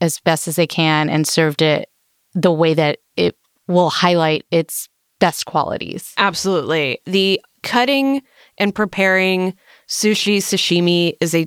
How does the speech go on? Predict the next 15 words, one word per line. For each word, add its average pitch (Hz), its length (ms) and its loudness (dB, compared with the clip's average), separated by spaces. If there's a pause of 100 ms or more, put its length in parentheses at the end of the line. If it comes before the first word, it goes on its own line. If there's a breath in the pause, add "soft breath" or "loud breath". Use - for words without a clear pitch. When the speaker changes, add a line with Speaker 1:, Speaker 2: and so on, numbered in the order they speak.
Speaker 2:
true 226 720 2
art, 156 580 -4 (720 loud breath)
and 175 260 0
it 175 120 2
is 170 180 0
one 180 400 2
that 170 220 -2
Nick 170 300 0
and 175 140 0
his 170 240 -2
team 156 680 0 (480 soft breath)
have 156 640 -2
incredible 147 1080 -2 (180)
proficiency 143 1080 -2
and 143 400 -4